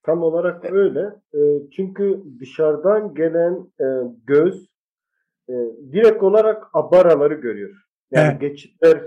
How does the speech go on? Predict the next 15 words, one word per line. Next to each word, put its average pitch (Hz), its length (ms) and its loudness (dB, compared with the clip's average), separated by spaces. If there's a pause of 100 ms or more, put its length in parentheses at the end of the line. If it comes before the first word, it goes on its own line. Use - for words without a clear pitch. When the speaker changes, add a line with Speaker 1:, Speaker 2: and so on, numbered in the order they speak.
(140)
Speaker 1:
anlamına 131 480 -2
gelen 117 600 -4
aynı 113 300 -6
zamanda 120 680 -6
mimari 208 440 0
bir 180 80 -6
yapıdır. 123 480 -6 (220)
Yani 120 340 -6
insanların 143 760 -8 (100)
içinden 139 400 -8
bir 123 80 -16
şekilde 120 440 -12
geçtiği 117 560 -12 (600)
abaralar, 123 600 -2 (120)
geçitler. 117 520 -12